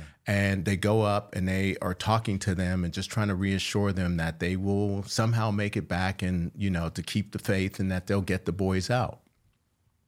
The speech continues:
As they leave, a thing that happened for real was all the Thai kids,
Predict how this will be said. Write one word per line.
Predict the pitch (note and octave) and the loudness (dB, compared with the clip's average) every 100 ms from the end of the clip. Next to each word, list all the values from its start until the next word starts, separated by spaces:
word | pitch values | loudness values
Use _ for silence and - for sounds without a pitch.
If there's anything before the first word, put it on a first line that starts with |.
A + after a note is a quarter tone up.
| _ - - - - | _ -20 -20 -20 -2
As | A2+ B2+ A#2 | 2 2 2
they | B2+ A#2 | 2 2
leave, | G#2+ B2 A#2+ F2 D2+ - - _ _ _ - | 2 2 2 0 -2 -6 -14 _ _ _ -4
a | F#2+ | -4
thing | - B2 B2 | 0 2 2
that | G#2+ G2 | 2 0
happened | G2+ G2 - F2 | 2 0 0 -4
for | - E2+ | -2 0
real | G2+ A2+ E2+ C#2 D#2+ - | 2 4 2 -2 -8 -8
was | E2 - - | -8 -6 -2
all | A2 A#2+ | 0 0
the | B2 A#2 | 0 -2
Thai | G#2+ G#2+ G2+ | 2 2 2
kids, | - G2 C#2+ A#1+ - | -2 -2 -2 -4 -10